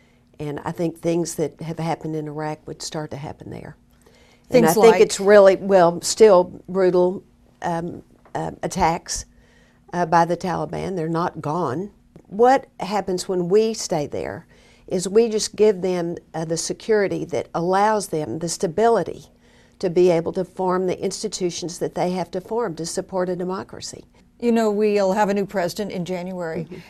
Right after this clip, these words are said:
Speaker 2: Uh, Afghanistan has not been a big topic of debate so far in
Speaker 1: No.
Speaker 2: the twenty sixteen campaign.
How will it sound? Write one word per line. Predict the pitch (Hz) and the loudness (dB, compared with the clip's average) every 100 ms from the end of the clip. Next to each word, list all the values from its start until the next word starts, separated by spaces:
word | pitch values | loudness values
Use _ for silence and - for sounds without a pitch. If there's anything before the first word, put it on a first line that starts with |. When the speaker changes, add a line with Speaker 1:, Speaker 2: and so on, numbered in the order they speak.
| - | -2
Speaker 2:
Uh, | 240 240 | 0 0
Afghanistan | 254 240 302 311 294 233 | -2 -2 -4 -2 -2 -2
has | 175 | -2
not | 196 | -4
been | 185 180 | -4 -6
a | |
big | 156 160 | -6 -8
topic | - 143 170 | -8 -10 -10
of | 160 | -12
debate | 151 156 151 | -10 -8 -10
so | - 160 | -10 -12
far | - 160 | -10 -8
in | 147 | -8
Speaker 1:
No. | |
Speaker 2:
the | 160 | -8
twenty | - 202 | -14 -16
sixteen | 170 - - 170 | -16 -16 -16 -18
campaign. | 175 160 180 170 | -16 -16 -16 -16